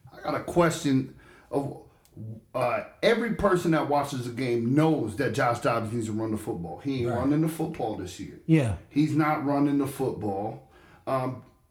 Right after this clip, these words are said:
Speaker 1: they keep bringing in Jalen Hurd. Oh, Jalen Hurd, I, I mean, this is all just hearsay, Your Honor.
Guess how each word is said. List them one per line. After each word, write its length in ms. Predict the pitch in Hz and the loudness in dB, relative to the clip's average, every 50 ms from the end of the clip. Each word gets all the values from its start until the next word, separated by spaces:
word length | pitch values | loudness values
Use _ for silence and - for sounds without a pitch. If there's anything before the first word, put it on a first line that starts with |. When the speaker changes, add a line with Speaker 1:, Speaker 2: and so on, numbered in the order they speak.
| _ _ - | _ _ -4
Speaker 1:
they 140 | - 160 151 | -2 -2 0
keep 260 | 151 - 180 165 - | 0 0 0 2 4
bringing 280 | 156 165 160 156 151 147 | 4 4 4 4 4 2
in 100 | 143 139 | 2 2
Jalen 360 | 131 151 139 139 139 127 120 120 | 2 2 0 2 0 -2 0 0
Hurd. 240 | 156 175 185 - 185 | 0 0 0 0 0
Oh, 80 | 160 117 | -2 2
Jalen 400 | 120 165 196 - 277 214 165 156 | 2 2 2 4 4 2 2 2
Hurd, 600 | - 226 233 220 202 185 180 180 175 - - - - | 4 4 4 4 4 4 2 0 -2 -4 -12 -6 -2
I, 300 | - 147 147 - 139 147 | 0 0 0 2 2 4
I 20 | |
mean, 440 | 160 165 160 156 151 147 - - - - | 6 6 6 4 2 0 -4 -8 -4 0
this 260 | - 165 170 165 160 | 2 2 2 2 2
is 200 | 160 147 135 - - | 0 0 -2 -2 -2
all 720 | 135 139 156 165 165 160 160 160 160 160 156 139 - 131 120 | 2 4 4 6 6 6 4 4 2 2 -2 -4 -6 -6 -2
just 260 | 123 151 151 151 - | 0 0 2 2 4
hearsay, 420 | 175 180 175 160 - 160 147 135 | 4 4 4 2 2 2 2 2
Your 180 | 127 123 127 135 | 2 0 2 2
Honor. 320 | 143 143 143 143 143 143 | 4 4 4 2 0 -2